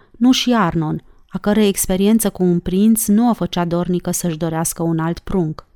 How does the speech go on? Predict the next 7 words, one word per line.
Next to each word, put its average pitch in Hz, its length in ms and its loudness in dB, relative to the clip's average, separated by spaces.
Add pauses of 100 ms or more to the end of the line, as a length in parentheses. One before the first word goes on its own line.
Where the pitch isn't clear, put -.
(600)
Antipas 277 540 4
se - 160 2
afla 214 440 4
deja 170 320 2
sus, - 520 -4
în 208 160 2
Galileea, 208 680 0